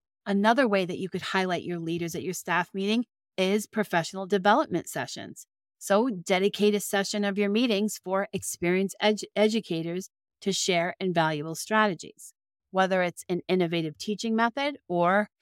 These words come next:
a problem that y-, they know that most people have that they can talk about, or a tried and true classroom management hack. Think of the things that these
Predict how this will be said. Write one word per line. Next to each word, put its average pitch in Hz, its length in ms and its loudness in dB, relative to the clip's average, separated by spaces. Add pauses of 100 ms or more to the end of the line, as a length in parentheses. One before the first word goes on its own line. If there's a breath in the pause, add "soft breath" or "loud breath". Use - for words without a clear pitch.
(200 loud breath)
a 165 60 -10
problem 196 640 2
that 202 160 2
y-, 185 140 -4
they 185 180 2
know 180 280 4
that 208 140 0
most 180 260 -4
people 180 260 -8
have 190 280 0
that 208 160 -2
they 175 120 -2
can 165 160 -6
talk 180 280 -2
about, 240 320 0 (360)
or 240 440 4
a 233 80 0
tried 233 300 0
and 247 160 -2
true 208 240 2
classroom 185 500 -4
management 165 520 -8
hack. 147 240 -10 (800)
Think 247 180 4
of 285 80 4
the 294 100 4
things 196 380 -2
that 170 220 -4
these 175 360 -6